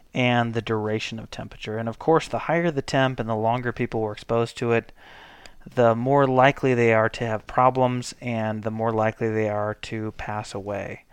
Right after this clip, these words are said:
Temperatures greater than forty-one degrees Celsius or a hundred and five point eight degrees Fahrenheit are bad.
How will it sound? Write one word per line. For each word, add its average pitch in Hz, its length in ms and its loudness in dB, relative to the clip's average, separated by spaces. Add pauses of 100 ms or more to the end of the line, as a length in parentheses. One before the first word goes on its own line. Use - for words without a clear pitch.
(540)
Temperatures 156 600 0
greater 131 320 2
than 120 140 0
forty-one 120 500 0
degrees 117 280 -2
Celsius 127 640 -2
or 107 160 -6
a 101 40 -4
hundred 120 300 -4
and 113 80 -10
five 113 400 -2
point 113 240 -4
eight 110 160 -4
degrees 110 300 -8
Fahrenheit 110 600 -4 (600)
are 110 80 -4
bad. 95 520 -6